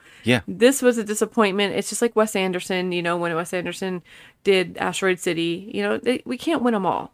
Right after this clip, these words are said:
Speaker 2: We just can't win 'em all. Um, did I think it was a terrible movie? No. Um, but it, it disappointed me. So, like, I hope that I don't come out disappointed.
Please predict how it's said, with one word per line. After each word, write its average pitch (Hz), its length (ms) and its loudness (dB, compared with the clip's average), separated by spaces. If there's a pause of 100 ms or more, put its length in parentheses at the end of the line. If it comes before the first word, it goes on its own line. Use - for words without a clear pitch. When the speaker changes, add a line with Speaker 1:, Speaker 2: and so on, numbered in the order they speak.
Speaker 2:
We 214 120 -2
just 208 160 -6
can't 202 240 2
win 185 100 -2
'em 180 120 0
all. - 280 2 (440)
Um, 175 440 2 (100)
did 180 140 2
I 180 60 4
think 180 140 0
it 180 40 2
was 170 80 -4
a - 40 -12
terrible 196 260 2
movie? 254 280 4
No. 185 380 2 (600)
Um, 170 300 -2
but - 300 0 (160)
it, - 140 -8
it 180 80 -12
disappointed 202 480 2
me. - 180 -8
So, - 160 -4
like, 180 300 0 (360)
I 233 120 4
hope 302 500 4
that 214 160 4
I 190 220 2
don't 180 180 -2
come 180 160 -4
out 170 200 2 (600)
disappointed. 165 720 -4